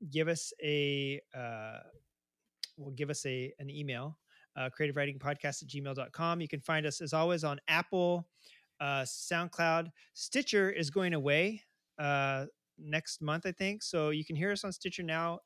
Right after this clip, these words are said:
They got bought up by i, uh, iHeartRadio, and they're gonna be back. So s-, we won't be available on Stitcher for right now, but they will be rebooting that app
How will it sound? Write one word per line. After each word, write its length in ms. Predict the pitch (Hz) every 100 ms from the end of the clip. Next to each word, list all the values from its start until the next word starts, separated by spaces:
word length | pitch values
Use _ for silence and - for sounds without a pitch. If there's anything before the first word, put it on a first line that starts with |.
| 160
They 120 | 151 143
got 240 | 165 151
bought 180 | 151 160
up 100 | 160
by 220 | 143 143 139
i, 320 | 143 147 151 - 135
uh, 200 | 123 117 135 139 151 120 _ _ _ _ _ 151
iHeartRadio, 400 | 139 143 143 143 - - -
and 120 | 147
they're 100 | 147
gonna 200 | 143 180
be 140 | 185 175
back. 460 | 143 143 156 -
So 200 | - -
s-, 140 | 151 -
we 100 | 170
won't 220 | 156 180
be 100 | 180
available 440 | 175 151 156 156 151
on 100 | 143
Stitcher 360 | - 151 165
for 160 | 147 143
right 220 | 135 135
now, 300 | 135 139 143 - - _
but 120 | 147
they 100 | 147
will 160 | 139 151
be 120 | 151
rebooting 420 | 143 139 139 143 135
that 140 | 131
app 220 | 123 120